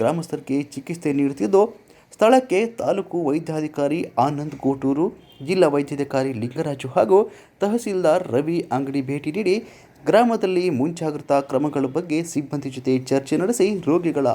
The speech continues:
ಆರೋಗ್ಯ ವಿಚಾರಿಸಿ ಪ್ರಕರಣಗಳ ನಿಯಂತ್ರಣಕ್ಕೆ ಎಲ್ಲ ಕ್ರಮಗಳನ್ನು ಕೈಗೊಳ್ಳುತ್ತೇವೆ.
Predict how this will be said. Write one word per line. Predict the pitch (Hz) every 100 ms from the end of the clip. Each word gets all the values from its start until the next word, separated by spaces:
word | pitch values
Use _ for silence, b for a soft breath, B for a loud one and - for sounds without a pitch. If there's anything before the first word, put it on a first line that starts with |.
| -
ಆರೋಗ್ಯ | 123 131 131 160 147
ವಿಚಾರಿಸಿ | - 160 196 208 185 226 -
ಪ್ರಕರಣಗಳ | 233 240 208 190 175 135
ನಿಯಂತ್ರಣಕ್ಕೆ | 151 202 180 156 143 131 139
ಎಲ್ಲ | 185 170
ಕ್ರಮಗಳನ್ನು | 156 147 143 135 135 131
ಕೈಗೊಳ್ಳುತ್ತೇವೆ. | 123 139 135 - 120